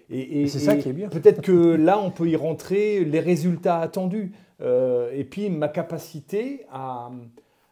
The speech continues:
Speaker 1: et, et, et mon choix personnel, en fait. J'ai, j'ai, j'ai un, un outil, mais c'est vraiment un outil. C'est pas, c'est pas, c'est pas, c'est pas un truc qui va me dire,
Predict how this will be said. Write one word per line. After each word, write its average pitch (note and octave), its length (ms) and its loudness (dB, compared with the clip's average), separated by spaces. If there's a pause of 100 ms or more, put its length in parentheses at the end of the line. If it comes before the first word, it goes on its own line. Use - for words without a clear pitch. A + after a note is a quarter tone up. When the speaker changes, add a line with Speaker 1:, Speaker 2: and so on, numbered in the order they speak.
(360)
Speaker 1:
et, D#3 340 0
et, D#3+ 240 -2 (100)
et D#3+ 40 8
mon D#3+ 200 -2
choix A#3 360 -2
personnel, F#3 520 -8
en B2 80 -12
fait. A#2 300 -16 (400)
J'ai, D3 340 0
j'ai, E3 460 0
j'ai C3+ 320 0
un, G#2+ 340 -8 (340)
un B2+ 160 -4
outil, D#3 380 -8 (220)
mais - 80 -10
c'est - 180 -8
vraiment D3 460 -6
un G3 140 -4
outil. F#3+ 340 -8
C'est C#3 200 -12
pas, D#3 260 -4 (260)
c'est - 160 -8
pas, F3+ 260 0
c'est - 160 -8
pas, E3+ 220 -2
c'est - 180 -10
pas D#3+ 120 -6
un D#3+ 80 -6
truc B3+ 260 -6
qui F#3+ 140 -10
va D#3+ 120 -2
me D#3 140 -6
dire, C#3+ 480 -10